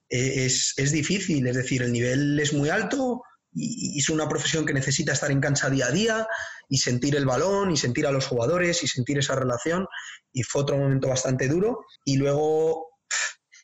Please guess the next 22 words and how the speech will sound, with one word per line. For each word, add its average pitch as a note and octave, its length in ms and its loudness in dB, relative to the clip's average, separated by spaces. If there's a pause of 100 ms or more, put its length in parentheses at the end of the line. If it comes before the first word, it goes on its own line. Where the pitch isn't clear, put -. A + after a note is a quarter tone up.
¿qué D#3 100 -2
te C#3+ 100 0
voy E3+ 80 2
a D3+ 60 2
con-, B2+ 300 -2
qué D#3 100 -2
le E3 80 2
voy F3+ 80 2
a D3+ 40 0
contar B2+ 220 0
a A#2+ 60 -2
Jota? E3+ 420 -4 (120)
Él C3 180 -2
sabe E3 220 2
mucho C3+ 340 0 (540)
de B2 100 -2
mi B2 100 0
situación, E3 560 -2 (400)
pero B2 460 0
irte D3+ 240 0
a D#3 60 0
Venezuela, E3+ 680 0